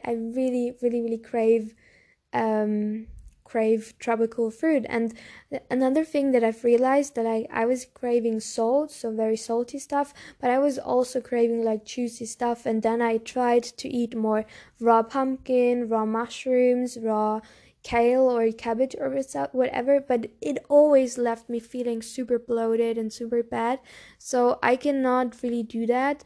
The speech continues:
And when I, uh, eat, for example, a mango, I feel incredible. So it really shows me that tropical fruit is the way to go. And, like,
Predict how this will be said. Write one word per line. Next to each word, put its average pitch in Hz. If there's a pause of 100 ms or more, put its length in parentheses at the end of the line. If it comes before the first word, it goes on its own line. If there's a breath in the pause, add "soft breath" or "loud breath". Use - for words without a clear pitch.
(300 loud breath)
And 233
when 247
I, 277 (140)
uh, - (140)
eat, 262
for -
example, 233
a 226
mango, 240
I 226
feel 269
incredible. 233
So 247
it 247
really 285
shows 240
me 285 (420 loud breath)
that 233 (160)
tropical 269
fruit 247
is 226
the 233
way 220
to 220
go. 220
And, 220 (580 loud breath)
like, 240